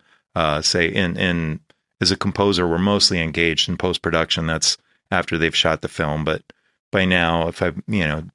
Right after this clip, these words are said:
directors will try and engage me as soon as I'm hired, which is oftentimes before they film. And so, um, I really need to think about, uh, what, what my presence,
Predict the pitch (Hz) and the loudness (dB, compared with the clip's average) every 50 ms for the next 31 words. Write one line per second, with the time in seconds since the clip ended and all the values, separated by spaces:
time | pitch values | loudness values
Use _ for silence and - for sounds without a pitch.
0 | _ - - _ _ _ - - - 104 104 92 87 82 - 92 85 76 78 80 | _ -20 -20 _ _ _ -16 -8 -2 0 2 2 2 2 0 -4 -4 -4 -6 -4
1 | - - 95 87 85 82 80 80 85 85 82 - 80 85 82 78 78 71 - - | -2 0 0 2 2 0 0 2 2 2 2 0 -2 -4 -2 -2 0 0 0 2
2 | - 98 87 82 82 78 76 90 85 78 73 76 82 87 82 76 73 73 71 80 | 2 0 0 -2 -2 -2 -2 -2 -2 -2 -2 0 0 0 2 2 0 -2 -2 -4
3 | 82 80 - - - 73 - - - - 87 80 - - 85 - 80 80 76 - | -6 -6 -6 -6 -6 -6 -6 -6 -4 -2 -4 -4 -4 -6 -6 -4 -4 -6 -6 -6
4 | - 85 - - 82 76 78 76 - - 131 120 110 85 78 78 _ _ _ _ | -10 -10 -8 -6 -6 -6 -6 -8 -6 -4 -2 -2 -2 -2 -4 -6 _ _ _ _
5 | _ _ _ _ _ _ _ _ _ _ _ - - - 120 107 - - 120 110 | _ _ _ _ _ _ _ _ _ _ _ -10 -4 -2 0 2 2 4 4 4
6 | 107 104 98 101 - - - - - - - _ _ - 104 107 101 101 98 98 | 2 2 0 -2 -8 -20 -20 -20 -20 -20 -20 _ _ -2 2 2 4 4 4 4
7 | 95 92 92 95 - _ _ _ _ _ _ _ _ _ _ _ - 98 110 123 | 4 2 0 -2 -4 _ _ _ _ _ _ _ _ _ _ _ -2 0 0 2
8 | 127 131 120 113 107 107 107 104 98 - 107 101 - - - 110 104 98 - - | 2 2 4 4 4 4 2 2 0 0 -2 -2 -2 0 0 0 0 0 -2 -4
9 | 107 101 82 78 95 90 90 87 87 87 90 - - - - - 101 90 85 85 | -4 -4 0 0 2 2 2 2 2 0 -2 -4 -8 -8 -2 0 2 2 2 2
10 | 80 80 80 85 - - _ _ _ _ _ _ _ _ _ _ _ - - 90 | 2 0 -2 -2 -6 -10 _ _ _ _ _ _ _ _ _ _ _ -8 -6 -2
11 | 92 95 101 104 104 107 - - _ _ _ _ _ _ _ _ _ _ _ _ | 0 2 4 4 2 2 -2 -6 _ _ _ _ _ _ _ _ _ _ _ _
12 | _ _ _ _ _ _ _ _ _ _ _ _ _ _ _ _ _ _ _ _ | _ _ _ _ _ _ _ _ _ _ _ _ _ _ _ _ _ _ _ _
13 | - - 117 113 110 110 120 127 - - 110 107 104 98 - - - 107 104 104 | -10 -6 -4 -2 0 2 0 0 0 0 0 0 0 0 -2 -2 0 0 2 2
14 | - 101 90 87 85 - - | 0 0 0 0 0 0 0